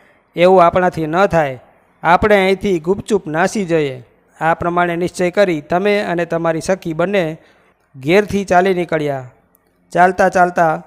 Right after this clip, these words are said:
બંને જણા એક ભયંકર વનમાં આવ્યા. ત્યાં એક સુંદર ઝરણું હતું. તમે બંને તરસ લાગી હોવાથી તેમાંથી પાણી પીધું અને પાસે એક ગુફા હતી તેમાં ગયા.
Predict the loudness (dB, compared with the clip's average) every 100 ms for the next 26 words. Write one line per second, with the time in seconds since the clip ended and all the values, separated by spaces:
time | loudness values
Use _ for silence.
0 | _ _ -4 0 2 2 2 2 0 -2
1 | -4 -8 -4 2 2 2 2 2 0 0
2 | 0 0 -2 -8 -12 _ _ _ _ 0
3 | 4 4 0 -6 -6 0 2 2 0 2
4 | 2 0 -2 -8 -14 _ _ _ _ _
5 | _ _ _ _ _ -4 0 0 0 0
6 | 0 0 -6 _ _ 2 2 4 2 2
7 | 2 2 2 0 -4 -2 -2 -2 -2 2
8 | 2 0 -4 -6 -10 -14 -16 -8 -6 -4
9 | 0 0 0 -4 -4 _ _ _ -4 -2
10 | -2 -4 4 6 6 2 -2 -2 0 -2
11 | 0 -2 -2